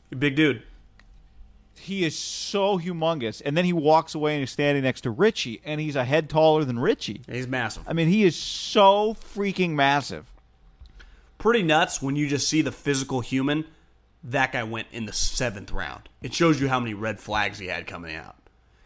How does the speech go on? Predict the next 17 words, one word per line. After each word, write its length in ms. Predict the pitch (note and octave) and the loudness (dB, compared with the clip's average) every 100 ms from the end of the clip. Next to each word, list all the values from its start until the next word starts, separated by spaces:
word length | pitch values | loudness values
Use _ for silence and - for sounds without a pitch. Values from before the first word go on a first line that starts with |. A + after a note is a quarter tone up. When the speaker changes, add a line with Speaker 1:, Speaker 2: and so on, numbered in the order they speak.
| - | -12
Speaker 1:
'Cause 120 | B2+ | -6
you'd 120 | C3+ | -4
be 40 | A#2+ | -6
like, 180 | E2+ - | -8 -8
"Well," 260 | B2+ - - | -8 -6 2
Speaker 2:
And 180 | F3 F#3 | 4 4
he's 140 | D#3+ | 4
on 120 | D#3+ | 2
his 120 | C3+ - | 0 0
third 300 | D3+ C3 A2+ | 0 0 -2
team. 340 | B2+ G2+ - - _ - | -4 -6 -10 -20 _ -6
Speaker 1:
And 100 | C#3 | -2
he's 120 | C3 A#2 | -2 -2
on 120 | G2+ | -6
his 100 | F2+ | -8
third 240 | F#2 F2 | -10 -10
team. 220 | - C2+ | -14 -16